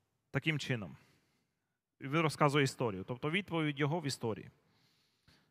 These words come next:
І історія, яку ми дуже добре знаємо,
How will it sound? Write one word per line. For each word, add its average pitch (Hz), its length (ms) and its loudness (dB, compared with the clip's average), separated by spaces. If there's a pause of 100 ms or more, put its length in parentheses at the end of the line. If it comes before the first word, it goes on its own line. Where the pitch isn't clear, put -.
(240)
І 151 300 0
історія, 151 380 2
яку 143 160 2
ми 147 100 4
дуже 147 260 6
добре 131 280 4
знаємо, 143 480 0